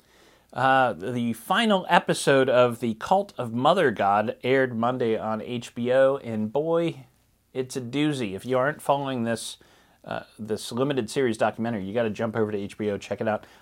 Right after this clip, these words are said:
I'm sorry, Max. They're calling it Max. Anyway, here's the write-up. Love Has Won, The Cult of Mother God, that's the name of the documentary,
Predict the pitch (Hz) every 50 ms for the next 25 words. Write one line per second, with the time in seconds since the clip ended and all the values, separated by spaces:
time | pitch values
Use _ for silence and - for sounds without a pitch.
0 | _ - 131 127 - 165 147 135 117 107 110 131 143 135 - - - - - 107
1 | 104 - - 127 117 113 110 104 95 - 107 101 85 - - - - - - _
2 | _ _ _ _ _ _ _ _ _ _ _ _ - 175 185 175 151 139 127 113
3 | 170 190 196 175 - 165 147 151 151 156 151 131 104 101 - - _ - 120 113
4 | 147 175 202 202 165 175 170 143 - 143 147 165 175 165 143 123 123 - - _
5 | - - 127 127 123 - 160 165 165 160 135 120 117 127 131 139 139 131 113 101
6 | 101 110 120 127 110 101 - - 107 104 107 110 110 104 101 104 104 98 - -
7 | 104 98 101 107 107